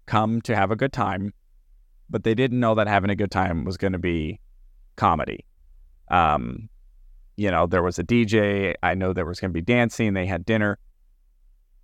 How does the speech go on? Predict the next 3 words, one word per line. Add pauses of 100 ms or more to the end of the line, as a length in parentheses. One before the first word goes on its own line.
(120)
So (1500)
anyway,
they,